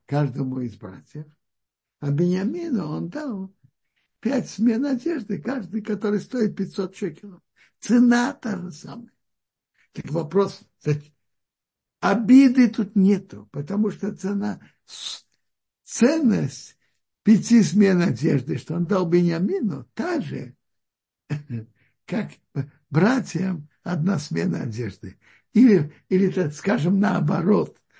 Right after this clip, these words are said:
Одна смена одежды, которую он дал каждому из братьев, стоила ту же сумму,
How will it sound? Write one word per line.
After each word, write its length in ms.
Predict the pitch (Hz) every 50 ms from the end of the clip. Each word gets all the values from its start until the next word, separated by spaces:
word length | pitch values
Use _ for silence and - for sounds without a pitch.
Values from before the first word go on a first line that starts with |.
| _ _ -
Одна 380 | 165 160 143 147 226 262 240
смена 420 | - - 190 226 220 220 208 196 180
одежды, 480 | 165 147 139 196 185 151 - 147 151
которую 420 | 147 147 - 123 - 165 160 156 151
он 80 | 147
дал 340 | 143 190 185 160 139 117 - _ _ _
каждому 460 | - 175 190 185 147 143 175 156 151 156
из 120 | 156 143
братьев, 640 | 147 196 233 311 330 285 - - - - - - _ _ _ _ _ _
стоила 680 | - - - - - 247 254 247 226 202 175 156 160 151
ту 260 | 151 - - 240 226
же 160 | 190 208 202
сумму, 600 | - - - 330 392 453 370 233 156 143 - -